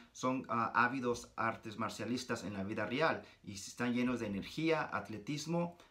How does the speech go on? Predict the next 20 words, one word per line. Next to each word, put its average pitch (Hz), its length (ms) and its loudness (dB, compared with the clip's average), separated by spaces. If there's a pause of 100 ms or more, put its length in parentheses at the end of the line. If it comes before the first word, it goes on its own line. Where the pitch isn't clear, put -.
y - 80 -8
estamina. 107 640 0 (380)
Y 143 80 2
es 170 120 2
por 185 160 4
eso 160 220 4
que 147 80 -2
yo 143 300 0
creo 131 360 0
que 107 340 0
John 120 260 2
Wick - 280 0 (200)
capítulo 120 480 -2
tres - 400 2 (280)
va 120 80 6
a 120 80 0
tener 123 260 2
las 113 140 2
mejores 107 520 0
peleas 120 720 2